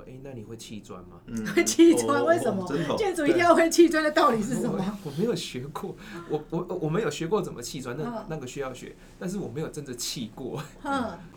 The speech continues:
Speaker 1: 我觉得在这几年以后，学建筑的人会有一点觉得，呃，你不应该低就去做，单纯的就室内设计，
Speaker 3: 嗯，嗯。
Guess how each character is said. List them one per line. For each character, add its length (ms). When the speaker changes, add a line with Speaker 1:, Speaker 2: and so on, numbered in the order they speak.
Speaker 1:
我 60
觉 120
得 60
在 120
这 120
几 160
年 260
以 40
后， 280
学 220
建 200
筑 140
的 80
人 240
会 140
有 120
一 20
点 200
觉 160
得， 320
呃， 60
你 80
不 140
应 60
该 140
低 160
就 140
去 140
做， 340
单 160
纯 140
的 80
就 160
室 160
内 160
设 160
计， 140
Speaker 3:
嗯， 100
嗯。 60